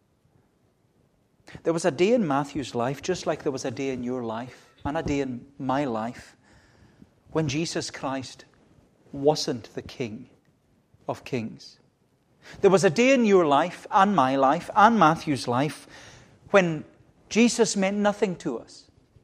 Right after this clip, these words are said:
He wasn't upon the throne of our heart. He wasn't king of our life. He wasn't Lord over our life. And the reason, well, the thing, thing about Matthew was he had this great understanding of the Bible. He had all this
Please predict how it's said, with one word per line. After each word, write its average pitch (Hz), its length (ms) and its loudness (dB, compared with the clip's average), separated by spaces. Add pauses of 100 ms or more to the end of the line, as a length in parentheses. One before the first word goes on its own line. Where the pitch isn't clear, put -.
(640)
He 214 140 0
wasn't 185 640 0 (440)
upon 160 320 2
the 147 80 0
throne 147 360 0
of 127 80 -2
our 123 140 0
heart. 113 360 -6
He 208 160 0
wasn't 214 560 2 (260)
king 151 540 2
of 160 160 0
our 143 160 4
life. 123 200 -2
He 214 120 2
wasn't 226 380 6
Lord 156 540 6 (420)
over 160 220 6
our 135 200 4
life. 117 480 -2 (2500)
And 202 100 2
the 220 60 6
reason, 269 400 2 (240)
well, 147 120 -2
the 117 120 -10
thing, 135 280 -12 (140)
thing 196 160 -8
about 135 160 -6
Matthew 131 340 -8
was 117 220 -4
he - 80 -8
had 123 80 -4
this - 220 -6
great - 480 -4
understanding 135 580 -6
of 113 140 -12
the 123 80 -10
Bible. 117 260 -8
He 120 80 -6
had 123 100 -4
all 208 220 2
this 202 280 -4